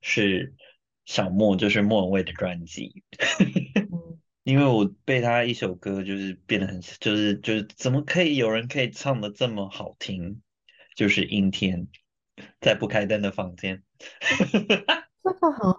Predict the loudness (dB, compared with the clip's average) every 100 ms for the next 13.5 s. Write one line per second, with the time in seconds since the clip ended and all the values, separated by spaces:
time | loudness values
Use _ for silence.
0 | 4 4 6 4 2 2 -2 -8 -14 _
1 | _ _ -20 -20 _ -2 0 2 4 4
2 | 4 2 -2 -4 -4 -4 -4 -2 -2 -4
3 | -2 -2 -2 -8 -6 -8 -8 -8 -8 -10
4 | -6 -6 -6 -16 -20 -20 -20 -10 -10 -8
5 | -12 -12 -10 -8 -10 -4 2 2 0 -12
6 | _ -4 2 2 2 -4 -18 0 2 4
7 | 0 -2 -6 -4 0 -2 -4 _ _ _
8 | _ -4 -2 0 -2 2 2 2 -6 -10
9 | -12 -14 -16 -18 _ -4 -2 0 0 0
10 | -2 -2 -2 0 0 -2 -6 -4 -4 -4
11 | -4 -6 -10 _ 2 2 2 -2 -4 -6
12 | -6 -6 -6 -8 -8 -16 -18 _ _ -8
13 | -6 -4 -4 -4 -10